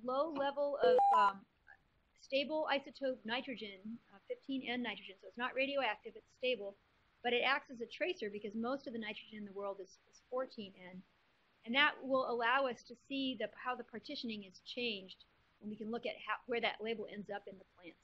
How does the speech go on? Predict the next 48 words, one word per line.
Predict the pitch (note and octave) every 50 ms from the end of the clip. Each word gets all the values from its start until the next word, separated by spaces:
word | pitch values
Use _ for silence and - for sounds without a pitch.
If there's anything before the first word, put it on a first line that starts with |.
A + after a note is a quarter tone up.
| - G3
And | G#3+
so | - A#3+ A#3+ A#3 A3+ A#3 - _ _ _ -
we | A3+ B3+ A#3+
harvested | C4+ C#4+ E4 F#4+ F#4+ - - D#4 A3+ -
some | D4+ C4+ B3+ B3 A#3 A#3 _ _ _ _ _ _ _ _ _ _ _ -
plots | D4 C#4+ C#4 C4+ C4+ C#4 - - - _ -
long | B3+ B3+ B3 B3+ B3+
ago | B3 A3+ F4+ F#4 D#4+ C#4+ C4+
in | B3+ B3+ A#3
two | C4+ C#4
thousand | B3 B3+ A#3+ A#3 A#3+ A3+ - -
seven | D4+ D4 D4 C4 A3+
after | G#3 G#3 - - A3
one | A3 A3+ A3+ A#3+
year, | C#4 D#4+ D#4 C#4 A#3 G#3+ G3+
and | A3
we | A3+ C4
didn't | D#4+ F#4+ G4 F4+ -
see | F#4 E4+ E4
any | D4+ D4+ C#4
effect | B3 - C4 C4+ C4 - A#3
of | G#3 - - -
snow, | - A3+ G#3+ A3 C4 D#4+ D#4
although | B3+ A3+ A3+
there | G#3+ G#3 G#3
were | G3+ G3
big | A#3 A#3 A3+ -
differences | A#3+ A#3+ - A#3+ G#3+ - G#3 F#3+ - -
between | A3+ _ - - A3+ A#3 A#3 A3+ A3 G#3 - _ _ _ _ _ _ _ _ _ -
snow | B3+ B3+ B3
fences | C4 B3+ A#3 A#3+ G#3 G3
that | A3 G3
had | G#3 G#3 G3+ G3 F3+ -
different | A3 G#3+ - A3 G#3 G3+
amounts | G3 F#3+ F#3+ F#3 -
of | - -
shrubs. | - - F#3+ E3+ F3 C4 C#4+ - - _ _ _ _ _ _ _ _ _ _ -
But | C#4 D4 C#4 - - -
after | - C4 C4 - B3 A#3 A3+
twelve | - - - D#4 F#4 G#4+ G#4 D#4
years, | A#3+ G#3 F#3+ F#3+ F#3+ G3
we | A3 A3+ -
think | - B3 A#3 A#3+
we | A#3
might | A3 A3 A3 G#3+ - _
see | - A#3+ A3 -
some | G#3+ G#3 G3+ G3 - _ _ _
pretty, | - - A#3 A3+